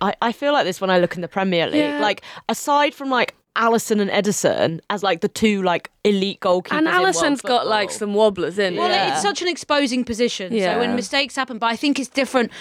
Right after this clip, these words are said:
Speaker 3: What's different about this is it's not, like, huge errors. It's, like, consistent lack of confidence and consistent,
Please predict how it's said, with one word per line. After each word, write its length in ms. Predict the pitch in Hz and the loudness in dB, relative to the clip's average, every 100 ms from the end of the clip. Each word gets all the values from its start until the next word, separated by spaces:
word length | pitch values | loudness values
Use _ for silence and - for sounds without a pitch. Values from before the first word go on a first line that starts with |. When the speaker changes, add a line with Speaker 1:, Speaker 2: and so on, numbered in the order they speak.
| - - | -16 -2
Speaker 3:
What's 140 | 269 254 | 0 0
different 240 | 311 277 | -2 -2
about 360 | 254 240 208 185 | 0 0 -2 0
this 260 | 262 - | 0 0
is 140 | 208 185 | -2 -2
it's 240 | 196 - | -4 -2
not, 320 | 220 226 - | 0 0 0
like, 400 | 208 196 190 180 | 0 0 0 -4
huge 480 | - - 247 226 190 - | -8 2 4 4 0 -4
errors. 720 | 226 208 196 175 - - - _ | -2 0 0 -2 -4 -6 -6 _
It's, 320 | 254 214 - 226 | 0 0 -2 -2
like, 300 | 208 214 - | -2 -2 -4
consistent 1040 | - 214 185 - 233 - - 202 190 185 _ | 0 2 2 0 0 0 2 2 4 0 _
lack 380 | 214 196 190 - | -8 -4 -2 -2
of 120 | 202 | -4
confidence 640 | - 196 185 185 180 175 - | 0 -2 0 4 4 2 0
and 160 | 185 | -2
consistent, 680 | 190 185 214 185 - 175 - | 0 0 2 0 2 0 -2